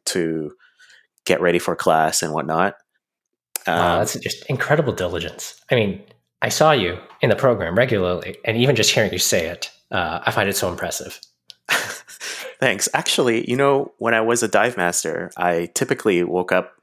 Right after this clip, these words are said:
Speaker 1: at five A M and I would work twenty-eight, thirty days a w-, a month. So, uh, I think to me, it just, uh, if I, i-,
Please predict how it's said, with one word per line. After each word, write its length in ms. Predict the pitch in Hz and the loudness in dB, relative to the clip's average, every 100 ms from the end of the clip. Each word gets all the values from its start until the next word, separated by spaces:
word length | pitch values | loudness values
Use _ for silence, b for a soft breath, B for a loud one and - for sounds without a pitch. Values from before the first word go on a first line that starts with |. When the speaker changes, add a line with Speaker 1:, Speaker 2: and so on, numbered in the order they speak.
| - | -4
Speaker 1:
at 100 | 76 | 0
five 240 | 101 85 | 2 2
A 120 | 87 85 | 0 0
M 200 | 95 101 b b b _ | -2 -8 b b b _
and 140 | 98 92 | -2 2
I 240 | 92 92 | 2 2
would 160 | 92 92 | 2 2
work 580 | 95 95 - - - _ B B B B B | 4 4 2 -4 -16 _ B B B B B
twenty-eight, 520 | - 95 92 90 - | -2 2 4 4 2
thirty 220 | 101 92 | 0 2
days 220 | 90 90 | 2 2
a 60 | 90 | 2
w-, 160 | 90 - - | -2 -6 -4
a 120 | 87 | -2
month. 420 | 90 107 - - _ _ | 2 0 -2 -12 _ _
So, 640 | - - 90 85 85 - _ | -2 2 4 4 2 -2 _
uh, 520 | 95 87 85 82 78 - _ - | -2 0 2 2 0 -2 _ -10
I 100 | 90 | -8
think 300 | 87 113 - _ _ _ _ _ | -4 -4 -6 _ _ _ _ _
to 140 | - 117 | -8 -4
me, 600 | 104 92 95 95 95 - | 0 0 2 0 -4 -4
it 180 | 90 - | -6 -4
just, 300 | 92 - - | 0 0 2
uh, 280 | 87 85 85 - B B B B B B B _ | 4 2 0 -8 B B B B B B B _
if 160 | 95 95 | -8 0
I, 80 | 90 | 2
i-, 220 | 87 87 | 0 -2